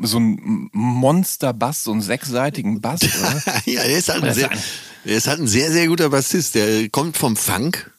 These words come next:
Speaker 1: Mhm.
Speaker 2: Der hat sogar noch einen Alembic-Bass, der von, äh, Mark Dingens von Level forty-two unterschrieben ist. Äh,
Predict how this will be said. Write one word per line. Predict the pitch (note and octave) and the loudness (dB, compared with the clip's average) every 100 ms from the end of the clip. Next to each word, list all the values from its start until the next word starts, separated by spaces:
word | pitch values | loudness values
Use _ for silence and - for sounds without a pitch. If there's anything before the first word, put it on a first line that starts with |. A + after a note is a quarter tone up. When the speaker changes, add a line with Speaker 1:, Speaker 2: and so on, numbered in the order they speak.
| _ | _
Speaker 1:
Mhm. | - F#2+ F#2+ - _ _ _ _ _ - - - - _ | -8 -4 -4 -6 _ _ _ _ _ -20 -20 -20 -20 _
Speaker 2:
Der | D#2 | -8
hat | F#2 | -4
sogar | A#2+ A2 G#2 | -2 0 2
noch | G#2 | 2
einen | G#2 | 0
Alembic-Bass, | G2 G2+ G#2 D3 C#3+ - A2+ C#3 - | -2 0 0 2 0 -2 -2 -2 0
der | A2+ A2+ | 0 0
von, | - - A2 A2 A2 G#2 | -2 -2 0 0 0 -2
äh, | F#2+ G2+ G2 G2 G2+ G#2 G#2 | -2 -2 -2 -2 -4 -6 -6
Mark | G#2 G2+ G#2+ B2 - | -4 -2 -2 -2 -4
Dingens | B2 B2 A#2 - | -2 -2 -2 -4
von | - G2+ | -4 -2
Level | G2+ G#2+ A#2 | 0 0 0
forty-two | - A2+ G#2+ - B2+ | 0 0 0 -2 -2
unterschrieben | E2+ D#2 - F#2+ D#2 | -2 -4 -2 -4 -4
ist. | D2 D#2+ - - - - - | -4 -6 -8 -10 -14 -14 -10
Äh, | D2+ D2+ D2+ D2 D2+ | -8 -6 -6 -8 -12